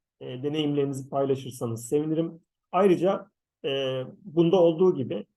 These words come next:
e, neler yapmamızı hani daha çok istersiniz, neler,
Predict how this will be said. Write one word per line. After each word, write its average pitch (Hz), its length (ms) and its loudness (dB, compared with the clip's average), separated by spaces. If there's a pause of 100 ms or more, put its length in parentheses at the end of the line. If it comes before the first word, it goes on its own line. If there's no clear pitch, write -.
(200)
e, 123 300 -4
neler 185 300 4
yapmamızı 139 680 -2
hani 131 220 -6
daha 127 180 0
çok 123 260 -10
istersiniz, 127 640 -6
neler, 143 320 0